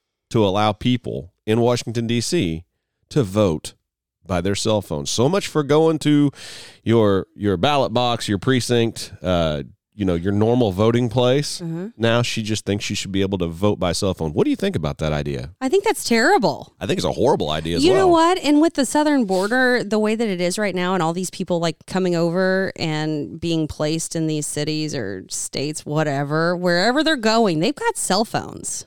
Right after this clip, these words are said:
Speaker 1: Sure.
Speaker 2: They've got cell phones.
Speaker 1: But, uh, d-, yeah.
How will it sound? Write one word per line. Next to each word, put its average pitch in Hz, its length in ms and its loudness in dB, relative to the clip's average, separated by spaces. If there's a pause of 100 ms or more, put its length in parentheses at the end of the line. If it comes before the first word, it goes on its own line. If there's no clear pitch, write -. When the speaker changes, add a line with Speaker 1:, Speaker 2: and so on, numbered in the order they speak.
Speaker 1:
Sure. 220 400 2 (120)
Speaker 2:
They've 240 100 -8
got - 140 -6
cell 214 180 -4
phones. 143 480 -12
Speaker 1:
But, 240 280 -2
uh, 147 60 -2 (100)
d-, 139 160 -12
yeah. 180 320 0